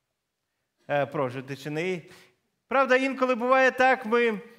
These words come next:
ну, начебто не помічаємо особливих дій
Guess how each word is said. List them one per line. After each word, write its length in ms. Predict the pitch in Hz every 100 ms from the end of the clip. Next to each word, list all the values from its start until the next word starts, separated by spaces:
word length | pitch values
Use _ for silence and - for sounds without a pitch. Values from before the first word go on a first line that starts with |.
| _
ну, 160 | 202 233
начебто 880 | 247 262 254 226 - 247 240 214 - - - _ -
не 160 | 208
помічаємо 800 | 240 277 277 269 269 285 262 220
особливих 720 | 170 156 180 160 175 151 143 120
дій 320 | 127 107